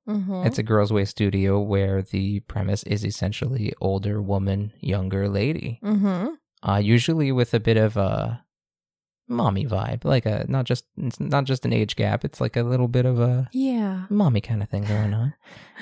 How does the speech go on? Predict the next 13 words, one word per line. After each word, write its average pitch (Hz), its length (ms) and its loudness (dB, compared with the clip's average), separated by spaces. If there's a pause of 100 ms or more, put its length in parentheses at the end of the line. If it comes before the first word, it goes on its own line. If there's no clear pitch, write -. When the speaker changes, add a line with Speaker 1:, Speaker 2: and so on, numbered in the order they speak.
(100)
Speaker 2:
And 127 220 6
we 139 80 6
don't 180 160 2
know 151 80 6
what's 120 120 4
gonna 113 200 2
happen 104 300 2
here, 101 220 -2
but, 190 300 -6
uh, 147 120 2
Speaker 1:
No, 202 540 8
no 214 220 4
clue. 190 400 0